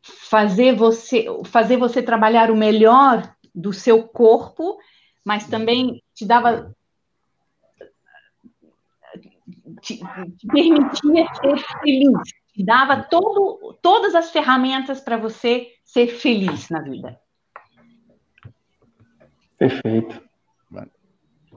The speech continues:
Speaker 2: Deixa eu aproveitar, então.
Speaker 1: Fala.
Speaker 2: Boa noite a todos que estão aí nos vendo. Ah, história fantástica essa, até,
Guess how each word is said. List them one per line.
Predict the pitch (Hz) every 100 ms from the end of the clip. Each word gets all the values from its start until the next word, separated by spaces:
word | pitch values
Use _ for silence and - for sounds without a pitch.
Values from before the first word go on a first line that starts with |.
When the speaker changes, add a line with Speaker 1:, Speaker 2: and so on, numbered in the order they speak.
| - - - - - _ - - -
Speaker 2:
Deixa | - 180
eu |
aproveitar, | 185 185 160 160 147 139
então. | 135 135 120 123 - _ _ _ _ _ _ _ -
Speaker 1:
Fala. | 160 - -
Speaker 2:
Boa | 202
noite | 240 240
a | 240
todos | 240 226 175 160 -
que | 143
estão | - 151
aí | 143
nos | 135 98
vendo. | 123 135 131 135 135 _ _ _ _ _ _ _ _ -
Ah, | 143 143 143 139 135 131 131 - - - _ _ _ _ _ - - - -
história | 139 180 165
fantástica | - 165 131 135 - -
essa, | 127 127 139 156
até, | 143 156